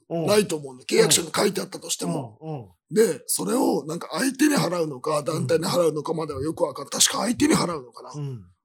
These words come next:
Speaker 2: そんなのなしにしてやればいいじゃん。
Speaker 1: うん。
Speaker 2: でも、なんかきっちり取り立てるみたいな話と、
Speaker 1: うん。
Speaker 2: なんかそいつが返すみたいな話、すげえバカだなと思って、
Speaker 1: うん。
Speaker 2: 払わなくていいって言ったの、それ。
Speaker 1: うん。
Speaker 2: そしたら、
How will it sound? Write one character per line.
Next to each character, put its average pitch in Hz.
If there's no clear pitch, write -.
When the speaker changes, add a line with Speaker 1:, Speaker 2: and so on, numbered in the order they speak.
Speaker 2:
そ 185
ん 262
な 269
の 202
な 190
し 226
に 220
し -
て 165
や 151
れ 156
ば 139
い 147
い 175
じ -
ゃ -
ん。 -
Speaker 1:
う 165
ん。 131
Speaker 2:
で 185
も、 160
な 151
ん 147
か 156
き -
っ -
ち 202
り 202
取 143
り -
立 160
て -
る 147
み 123
た 117
い 110
な -
話 -
と、 170
Speaker 1:
う 147
ん。 127
Speaker 2:
な 180
ん 170
か 165
そ 170
い 165
つ 160
が 170
返 151
す -
み 120
た -
い -
な -
話、 -
す -
げ 202
え 226
バ 180
カ 147
だ 135
な 123
と 120
思 147
っ 131
て、 151
Speaker 1:
う 147
ん。 110
Speaker 2:
払 -
わ 285
な -
く -
て 104
い -
い -
っ -
て 190
言 127
っ -
た -
の、 123
そ -
れ。 -
Speaker 1:
う 160
ん。 135
Speaker 2:
そ -
し -
た 156
ら、 156